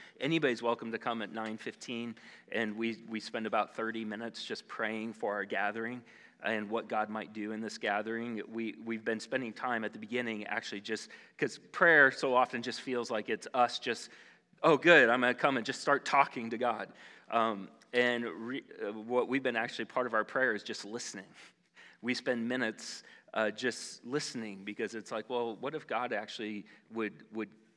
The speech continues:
would counsel us in the ways that we should pray into this morning?" And, uh, that actually being more of a conversation where we actually listen and talk, listen and talk. And, um,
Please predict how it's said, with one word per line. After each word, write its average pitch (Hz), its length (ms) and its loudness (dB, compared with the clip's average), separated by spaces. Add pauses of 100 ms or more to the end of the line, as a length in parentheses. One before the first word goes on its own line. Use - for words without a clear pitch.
(280)
would 110 340 -4
counsel 127 560 -4
us - 480 -8 (600)
in 117 340 -2
the 107 120 0
ways 110 260 0
that 98 160 -4
we 110 140 -6
should 160 480 -4
pray 101 420 -8 (260)
into 110 240 -6
this 98 220 -10
morning?" 95 500 -12
And, 104 180 -6
uh, 98 200 -4
that 117 180 -2
actually 113 260 -4
being 107 160 -4
more 104 180 -4
of 101 80 -6
a 101 40 -8
conversation 110 840 -8
where 101 120 -4
we 107 120 -4
actually 113 280 -6
listen 120 520 -10 (760)
and 110 380 -2 (240)
talk, - 360 -2 (140)
listen 113 400 -6
and 104 140 -6
talk. 107 300 -4 (420)
And, 107 520 0
um, 95 320 -6